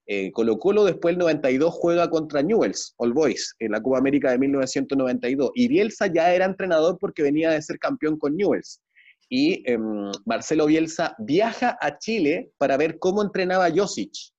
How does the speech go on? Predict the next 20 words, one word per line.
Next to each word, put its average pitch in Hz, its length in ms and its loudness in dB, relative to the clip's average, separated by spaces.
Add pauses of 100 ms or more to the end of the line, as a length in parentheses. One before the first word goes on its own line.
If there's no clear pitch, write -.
(560)
Y 120 100 0
me, 120 200 0
y, 117 180 0
y 110 260 -2
recuerdo 147 460 0
que 123 440 0
Marcelo, 147 500 0
Marcelo 147 380 0
Yarzún, 151 420 0
que 143 80 -4
era 131 100 0
el 123 40 -2
preparador 139 340 0
físico 156 440 0
de 127 60 2
Mirko 143 300 -2
Josic, 151 480 0
eh, 101 600 -6
lo 110 140 -2
dice, - 360 -4